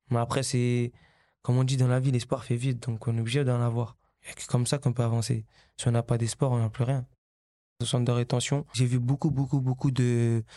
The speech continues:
de scènes, euh, où c'est des scènes qui devaient même pas y, y avoir.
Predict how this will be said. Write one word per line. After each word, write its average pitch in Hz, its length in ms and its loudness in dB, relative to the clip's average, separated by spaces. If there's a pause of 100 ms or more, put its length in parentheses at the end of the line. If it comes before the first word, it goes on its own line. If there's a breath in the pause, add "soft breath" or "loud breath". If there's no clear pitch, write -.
(280 loud breath)
de 120 120 2
scènes, 127 360 2
euh, 117 180 4
où 113 400 0
c'est 123 100 2
des 123 120 2
scènes 131 280 2
qui 120 240 -4
devaient 117 260 2
même 120 200 2
pas 127 160 2
y, 120 580 2
y 120 80 0
avoir. 123 320 -2